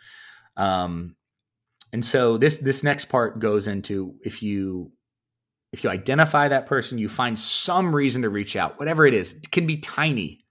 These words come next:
just some detail. Um, then you have to go all in on that first effort. And so on one of them,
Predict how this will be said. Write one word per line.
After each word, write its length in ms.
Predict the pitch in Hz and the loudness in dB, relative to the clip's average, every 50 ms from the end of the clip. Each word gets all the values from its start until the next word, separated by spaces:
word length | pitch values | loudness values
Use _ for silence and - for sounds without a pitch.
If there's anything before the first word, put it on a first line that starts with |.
| _ _ _ _ | _ _ _ _
just 240 | - 113 110 - - | -10 -10 -10 -10 -10
some 300 | - - - 151 151 147 | -6 -2 0 2 2 2
detail. 500 | 139 127 110 104 - - 65 62 - - _ - - - - - - - - - - _ - | 2 0 -4 -6 -6 -8 -10 -10 -12 -14 _ -20 -20 -20 -20 -20 -20 -20 -20 -20 -12 _ 0
Um, 400 | 104 107 107 104 101 95 90 - _ _ _ _ _ - | 2 2 2 0 -2 -4 -8 -10 _ _ _ _ _ -6
then 260 | 135 123 143 165 175 | -2 2 2 4 4
you 80 | 175 160 | 6 8
have 160 | 165 151 151 | 8 8 6
to 80 | - 123 | 4 0
go 140 | 120 113 | 0 2
all 180 | 107 104 104 101 | 2 2 2 0
in 100 | 98 92 | -2 -4
on 100 | 90 87 | -6 -8
that 160 | 85 - - | -8 -10 -8
first 240 | - 95 92 - - | -8 -8 -8 -8 -10
effort. 320 | 87 - - 80 - _ _ _ _ _ _ _ _ _ - | -10 -10 -12 -14 -16 _ _ _ _ _ _ _ _ _ -14
And 100 | 98 98 | -12 -8
so 160 | - - 113 | -4 -2 0
on 180 | 107 107 107 107 | 0 0 0 0
one 120 | 113 131 | 0 -2
of 100 | 135 131 | -2 0
them, 340 | 123 123 120 117 117 110 110 | 0 0 0 0 -2 -2 -4